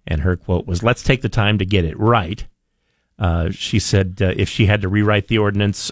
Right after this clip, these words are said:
of O P A today, she would likely change the reporting structure regarding who and how people can file complaints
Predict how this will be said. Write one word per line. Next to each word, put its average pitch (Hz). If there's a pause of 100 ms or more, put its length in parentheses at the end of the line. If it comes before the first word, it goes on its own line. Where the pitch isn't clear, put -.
of 90
O 95
P 101
A 95
today, 92 (440)
she -
would 101
likely 92
change 143
the 113
reporting 120
structure 92
regarding 92
who 110
and 90
how 95
people 101
can 92
file 85
complaints 87